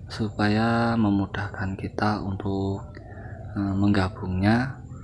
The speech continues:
dan sekaligus, eh, supaya lebih subur nantinya kalau kita tanam. Eh,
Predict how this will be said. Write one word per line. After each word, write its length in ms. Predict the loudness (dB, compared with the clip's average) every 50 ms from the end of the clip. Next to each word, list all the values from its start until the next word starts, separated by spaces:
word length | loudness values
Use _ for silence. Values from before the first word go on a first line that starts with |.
| -2 0
dan 160 | 2 2 2
sekaligus, 960 | 0 -2 -4 -2 0 0 0 0 0 -2 0 0 0 0 0 -2 -8 -10 -10 -12 -12 -12 -14 -14 -14 -12 -12 -14 -14 -14 -14 -16 -16 -16 -16 -14 -14 -12 -10 -8
eh, 180 | -8 -6 -8 -8 -6
supaya 480 | -4 -4 -2 0 2 4 4 6 6 6 4
lebih 640 | 4 2 0 0 0 0 2 2 2 2 0 -2 -4 -6 -10 -12 -14 -14 -12 -12 -14 -8
subur 560 | -4 -4 -4 -2 2 6 8 8 8 6 4 2
nantinya 560 | 4 4 4 4 2 2 2 2 2 2 2
kalau 400 | 0 -2 -2 0 0 0 -2 -2
kita 240 | -4 -4 -2 -2 0
tanam. 480 | 0 0 0 0 0 0 0 -2 -4 -6 -12 -14 -14 -14 -14 -14 -14 -14 -14 -14 -14 -14 -14 -14 -14 -12 -12 -12 -12 -12 -14 -14 -14 -14 -14 -14 -10 -6
Eh, 260 | -4 -2 -2 0 -2